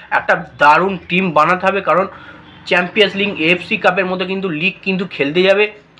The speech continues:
মোহনবাগান, সেক্ষেত্রে প্রচুর পরিমাণে হাই প্রোফাইল বিদেশি লাগবে দলেতে, নাহলে কিন্তু প্রচুর প্রচুর ভালো ভালো ক্লাব আছে, তাদের কাছে কিন্তু হারতে হবে।" তো সেক্ষেত্রে দুর্দান্ত দুর্দান্ত বিদেশি টার্গেট করছে, যারা বিশ্বকাপ আর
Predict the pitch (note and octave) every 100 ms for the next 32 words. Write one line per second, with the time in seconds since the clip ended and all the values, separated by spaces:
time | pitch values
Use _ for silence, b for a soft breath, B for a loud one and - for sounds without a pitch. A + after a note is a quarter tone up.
0 | D3 D3+ D#3 C#3+ B2+ A#2+ F3+ F#3 F3+ G#3+
1 | - D#3+ A3+ F3+ F#3 F#3+ G3 - C#3 F3
2 | F3+ E3+ F#3+ F#3+ D#3 E3 E3+ F#3+ E3 E3+
3 | F#3 G3+ E3+ E3 A3 A3 B - C#3+ F3
4 | F3+ G3+ G#3 - E3+ E3 F3+ F#3 G#3 E3
5 | C3+ D3 D#3+ F3+ D3 D3 E3 F3 F3+ C#3
6 | D#3+ E3 D#3+ F3 F#3+ F#3+ C#3 C3+ - C3
7 | A#2+ - B B - C#3+ F#3 G3+ F#3+ G3+
8 | D#3+ D#3+ F#3 F#3+ F#3+ F3 F3+ F#3 D#3 D3
9 | D3+ F#3 B2+ C#3 F#3 F#3 G#3 - A3+ G#3
10 | B B _ D3 D3 D#3+ D3 - G3 F#3+
11 | G3+ G3+